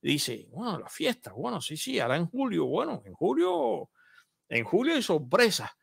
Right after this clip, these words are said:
Señores, y especialmente mis amigos del resto del continente,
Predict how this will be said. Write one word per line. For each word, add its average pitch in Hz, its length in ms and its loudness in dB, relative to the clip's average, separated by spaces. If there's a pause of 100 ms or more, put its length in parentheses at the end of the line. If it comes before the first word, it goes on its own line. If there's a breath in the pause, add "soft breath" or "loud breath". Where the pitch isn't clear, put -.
(460)
Señores, 220 920 4 (540)
y 160 80 4
especialmente 220 680 6
mis 185 180 4
amigos 165 840 4
del 131 160 2
resto 196 300 4
del 156 100 4
continente, 139 680 0